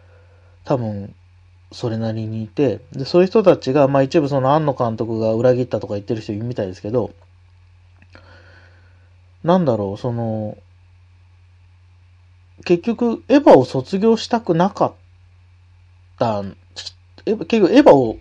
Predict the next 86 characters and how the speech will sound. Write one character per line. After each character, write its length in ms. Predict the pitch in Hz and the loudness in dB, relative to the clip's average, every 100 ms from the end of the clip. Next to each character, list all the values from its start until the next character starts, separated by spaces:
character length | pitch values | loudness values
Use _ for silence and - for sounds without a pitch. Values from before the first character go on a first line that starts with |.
| - - | -10 2
エ 80 | |
ヴ 80 | 262 | 6
ァ 40 | 262 | 8
か 100 | 160 | 6
ら 60 | |
解 200 | - 185 | 6 4
放 160 | 190 185 | 4 4
さ 100 | 196 | 2
れ 100 | 185 | 2
て、 140 | 185 | -2
呪 100 | 151 | 0
縛 160 | 170 190 | 0 4
か 80 | 202 | 2
ら 60 | |
そ-、 260 | 185 185 - | 2 -4 -6
あ 80 | - | -4
れ 80 | 165 | -4
し 80 | 170 | -4
て 120 | 135 | -12
卒 440 | - 165 165 - | -6 -4 -4 -4
業 300 | 240 254 247 | -2 2 2
し 140 | 240 - | 2 0
た 180 | 240 196 | 2 2
ん 120 | 113 | 0
で 60 | |
す 140 | 90 120 | -8 -8
よ 40 | |
ね、 80 | 170 | -4
僕 240 | 143 113 | -4 -4
ら 100 | 104 | -4
は、 100 | 98 | 0
エ 60 | 110 | -2
ヴ 40 | |
ァ 160 | 117 117 | -2 -4
ン 80 | 117 | -4
ゲ 160 | 110 | -6
リ 160 | 101 98 | -6 -8
オ 60 | 92 | -12
ン 240 | - - - - | -14 -20 -18 -14
を。 160 | 101 - _ _ _ _ _ _ _ _ _ _ _ _ _ _ | -14 -16 _ _ _ _ _ _ _ _ _ _ _ _ _ _
で、 140 | 151 185 | 2 4
エ 20 | |
ヴ 60 | 247 | 8
ァ 200 | 269 160 | 8 8
を 40 | |
卒 340 | - 147 - 208 | 6 -4 -2 0
業 220 | 220 220 | 2 2
し 100 | - | 0
た 140 | 233 | -6
く 160 | - 185 | -2 2
な 180 | 226 277 | 4 2
か 220 | 240 185 | 0 -2
っ 80 | 175 _ | -4 _
た 100 | 123 | -6
人 240 | 113 131 107 | -4 -4 -4
た 60 | |
ち 80 | 107 | -6
が 80 | 104 | -8
多 200 | - 170 | 2 2
分 200 | 120 107 | 2 -6
か 180 | - 147 | -4 -2
な 140 | 123 | -2
り 100 | 98 | -6
の 100 | 95 | -10
数 300 | 95 107 98 - | -8 -8 -8 -12
い 100 | 113 | -8
る 140 | 113 | -8
と 140 | 113 110 | -6 -6
思 240 | 107 107 | -6 -8
っ 40 | |
て、 600 | 107 _ 95 95 95 101 - _ _ _ _ _ _ _ - - - - - | -12 _ -16 -14 -14 -14 -18 _ _ _ _ _ _ _ -20 -20 -20 -20 -4
そ 120 | 247 | 0
う 40 | |
い 20 | 254 | 2
う 20 | |
人 140 | 294 | 4
た 100 | 269 | 2
ち 80 | 247 | 2
か 140 | - 202 | 2 2
ら 80 | |
す 100 | 190 | 2
る 120 | 196 196 | -4 -2
と、 160 | 226 | -2
今 260 | - 190 175 | 0 -2 0
回 240 | 147 117 | 0 0
の 460 | 110 165 135 101 | -2 -2 0 -4